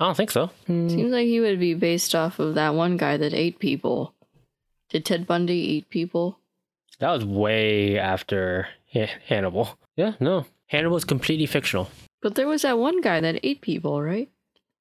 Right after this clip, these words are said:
Speaker 1: Who?
Speaker 2: There was a one serial killer, and he ate people. He killed people and ate them.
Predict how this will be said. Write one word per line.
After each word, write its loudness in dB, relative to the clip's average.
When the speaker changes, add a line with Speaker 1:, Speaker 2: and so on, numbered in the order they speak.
Speaker 1:
Who? 0
Speaker 2:
There 0
was 2
a 0
one 2
serial 0
killer, 0
and 0
he 0
ate -2
people. -4
He -2
killed 0
people 0
and 2
ate -2
them. -2